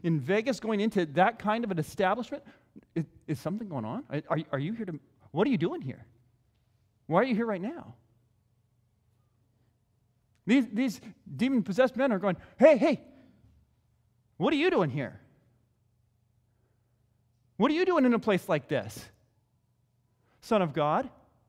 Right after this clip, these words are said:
ruler of heaven, what are you doing here on earth? What, what are you doing? What are you doing not only here on earth, but what are you doing over on this side of the lake?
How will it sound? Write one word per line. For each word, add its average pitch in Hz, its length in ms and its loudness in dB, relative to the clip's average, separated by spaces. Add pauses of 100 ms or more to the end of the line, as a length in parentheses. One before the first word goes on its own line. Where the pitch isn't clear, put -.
(420)
ruler 202 340 2
of 156 80 0
heaven, 208 320 0 (800)
what 220 160 4
are - 20 0
you 339 140 2
doing 359 180 2
here 226 180 4
on 170 100 2
earth? 117 360 -6 (1200)
What, 285 200 2
what 330 100 2
are 330 40 2
you 330 80 2
doing? 330 180 2 (220)
What 269 160 4
are - 20 2
you 359 80 0
doing 320 260 2
not 269 200 6
only 254 160 4
here 277 180 0
on 214 80 2
earth, 302 260 0
but - 220 2 (300)
what 269 160 4
are - 20 4
you 320 80 2
doing 277 240 4 (120)
over 220 220 8
on 170 160 6
this 302 200 2
side 190 280 4
of 147 60 -4
the 139 100 -6
lake? 113 420 -12